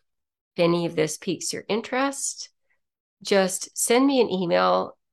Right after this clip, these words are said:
at heather at graced canvas dot com. That's Heather at G R A C E D as in dog, C A N V A S dot com.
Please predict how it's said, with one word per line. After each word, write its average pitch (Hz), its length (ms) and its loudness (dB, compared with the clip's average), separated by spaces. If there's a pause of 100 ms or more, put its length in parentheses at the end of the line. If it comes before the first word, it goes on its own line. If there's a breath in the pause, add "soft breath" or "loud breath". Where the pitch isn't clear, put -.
(480)
at 165 420 -2
heather 190 640 0
at 156 380 -4 (100)
graced - 600 -2 (720)
canvas 175 600 -2
dot 180 240 -2
com. 165 360 0
That's - 280 -6
Heather 180 540 -2 (640)
at 165 460 -2 (100)
G 165 240 -2
R 170 220 2
A 160 160 -2
C 156 240 -6 (160)
E 180 220 -8
D 156 420 -2
as 180 160 -4
in 190 100 -2
dog, 160 300 -4
C 156 240 -6
A 170 180 -2
N 156 200 -4
V 156 120 -6
A 165 160 -4
S 151 240 -6
dot 208 240 -6
com. 165 520 -6